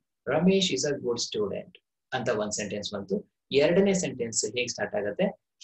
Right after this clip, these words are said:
"He studies well" ಅಂತ. So ಆ he ಅನ್ನ ಅಂಡರ್‌ಲೈನ್ ಮಾಡಿರ್ತಾರೆ. ನಿಮಗೆ ಪ್ರಶ್ನೆ, ಪ್ರಶ್ನೆಯನ್ನು ಕೂಡ "ಒನ್ he" ಅನ್ನೋದ್ರ ಮುಂದೆ ಒಂದು ಡ್ಯಾಶ್ ಇಟ್ಟಿರ್ತಾರೆ. he ಅಂದ್ರೆ ಯಾರಿಗೆ ಸಂಬಂಧಿಸಿದ್ದು?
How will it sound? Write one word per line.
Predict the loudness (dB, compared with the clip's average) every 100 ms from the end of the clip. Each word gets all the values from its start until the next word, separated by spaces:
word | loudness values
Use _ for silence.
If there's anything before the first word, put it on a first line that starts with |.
| 4
"He | 4 2 -2
studies | _ -2 2 4 2 -2 -6 -12 -16 -4
well" | -2 -2 -8 _ _
ಅಂತ. | -14 -14 _ _ _ 2
So | 4
ಆ | 6
he | 4 4 4
ಅನ್ನ | 4 2
ಅಂಡರ್‌ಲೈನ್ | 0 0 -2 -4
ಮಾಡಿರ್ತಾರೆ. | -6 -4 -4 -2
ನಿಮಗೆ | -4 -8 _ -2 0 2
ಪ್ರಶ್ನೆ, | 0 0 4 4 4
ಪ್ರಶ್ನೆಯನ್ನು | 0 2 4 2 2
ಕೂಡ | -2 -2 0
"ಒನ್ | 0 0
he" | -4 -4 0 0 0 -12 _ _ _ _ _ _ _
ಅನ್ನೋದ್ರ | -2 2 0
ಮುಂದೆ | 0 -2 2
ಒಂದು | 2 2
ಡ್ಯಾಶ್ | 0 0 -2
ಇಟ್ಟಿರ್ತಾರೆ. | -4 -6 -8 -16 -18 _ _ _ _ _ _ 0
he | 2
ಅಂದ್ರೆ | 2 4
ಯಾರಿಗೆ | 4 4
ಸಂಬಂಧಿಸಿದ್ದು? | 2 -2 -6 -10 -4 -4 -4